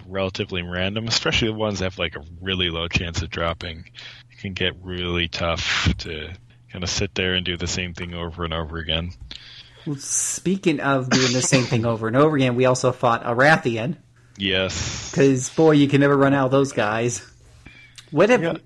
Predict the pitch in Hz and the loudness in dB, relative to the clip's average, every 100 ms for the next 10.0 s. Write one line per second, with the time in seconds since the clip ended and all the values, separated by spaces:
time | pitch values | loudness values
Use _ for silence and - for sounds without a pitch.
0 | 143 - _ _ - 147 208 170 - _ | -14 -16 _ _ -6 -2 -2 -2 -6 _
1 | _ - 131 139 135 - 131 123 120 98 | _ -6 -4 -2 -2 0 0 2 0 -4
2 | 110 - - - - 170 165 156 - _ | -6 -8 -8 -6 -6 -8 -6 -6 -10 _
3 | 131 151 - 131 127 131 127 143 92 87 | -4 -4 -2 -4 -2 -2 -4 -8 -8 -10
4 | 87 - - - 85 80 80 85 92 90 | -12 -14 -18 -12 -10 -10 -12 -10 -10 -10
5 | 87 - 107 90 95 - - - - - | -12 -12 -8 -6 -6 -10 -20 -20 -10 -4
6 | 110 107 - 107 101 101 98 - 104 - | -2 -2 -2 -2 -2 -6 -8 -12 -12 -2
7 | 104 95 98 98 95 104 95 92 90 92 | 0 0 0 -4 -4 -6 -4 -4 -4 -4
8 | 92 87 98 90 87 90 98 92 - 104 | 0 0 -2 -8 -8 -8 -8 -8 -10 -12
9 | - 156 - - 143 160 180 196 190 214 | -10 -10 -10 -4 -2 0 2 2 2 2